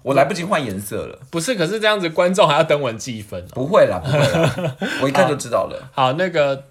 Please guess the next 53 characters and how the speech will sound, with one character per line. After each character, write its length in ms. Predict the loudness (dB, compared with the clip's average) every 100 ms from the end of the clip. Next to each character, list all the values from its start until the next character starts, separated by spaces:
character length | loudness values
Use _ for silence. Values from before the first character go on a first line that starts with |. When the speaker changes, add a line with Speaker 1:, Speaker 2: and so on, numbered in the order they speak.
| _ -10
Speaker 2:
杰 240 | -4 -4
尼 260 | -4 -8 -6
哦， 240 | -8 -10
三 540 | -14 -14 -10 -2 -2 0
分。 340 | -4 -6 -10 -18 _ _ _ _ _ _
Speaker 1:
杰 180 | -10 -2
尼 160 | -2
好 260 | -2 -4 -4
笑 400 | -4 -4 0 2
吗？ 500 | 2 2 2 2 2 0 2 2
Speaker 2:
<laughs> 540 | 2 -2 -4 -6 0
完 200 | 0 2
蛋， 200 | 4 4
我， 80 | 6
我 80 | 4
是 240 | 2 2
不 80 | 0
是 240 | 0 -4 -4
笑 260 | 2 2
个， 140 | 2 -4 -12 -18 -16
笑 240 | 2 4 4
点 160 | 4
有 160 | 4 4
点 180 | 2 2
怪 120 | 2
啊？ 260 | 2 0
Speaker 1:
笑 40 | -2
点 60 |
很 80 | -4
低 60 | -4
耶。 260 | -4 -6 -14 _ -20 -10
Speaker 2:
好， 180 | 0 0 2
哎， 100 | 0
那 160 | 0 0
我， 140 | -2
那 120 | 0
我 120 | 2 2
讲 200 | 0 -2
一 40 |
个， 80 | -2
我 140 | -4
觉 140 | -2 -2
得 260 | -4 -6 -6
我 140 | -6
差 180 | -2 -2
不 100 | -2
多 260 | -4 0 2
了， 100 | 0
哎， 180 | -2 -8
我 100 | -8
差 180 | -4
不 60 |
Speaker 1:
哈？ 60 | 4